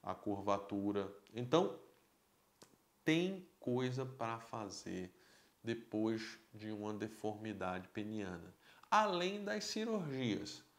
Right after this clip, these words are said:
As cirurgias, geralmente, a gente não parte para um tratamento cirúrgico logo,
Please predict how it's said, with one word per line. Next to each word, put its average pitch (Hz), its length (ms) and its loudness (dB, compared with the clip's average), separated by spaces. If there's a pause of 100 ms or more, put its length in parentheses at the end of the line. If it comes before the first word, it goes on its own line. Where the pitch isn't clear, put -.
(200)
As - 200 0
cirurgias, 147 600 2
geralmente, 151 540 0
a 165 40 4
gente 170 280 -4
não 170 100 -4
parte 170 400 0
para - 140 -8
um 113 80 -4
tratamento 101 500 -4
cirúrgico 101 540 -2
logo, 92 760 4